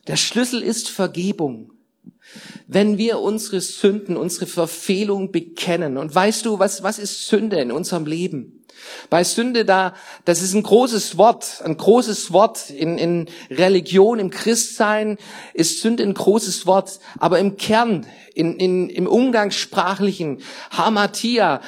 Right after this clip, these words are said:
heißt Sünde Zielverfehlung.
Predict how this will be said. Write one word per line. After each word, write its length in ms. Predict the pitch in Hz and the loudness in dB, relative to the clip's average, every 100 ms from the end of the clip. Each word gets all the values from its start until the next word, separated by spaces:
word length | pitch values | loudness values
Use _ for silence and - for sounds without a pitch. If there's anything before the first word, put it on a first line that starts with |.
| - - | -16 -8
heißt 460 | 175 190 190 - - | -4 -2 -4 -6 0
Sünde 400 | 214 226 220 208 | 2 2 0 -2
Zielverfehlung. 1300 | - - 214 254 247 190 - 202 180 175 120 101 | -6 -2 0 0 2 0 2 0 2 2 0 -4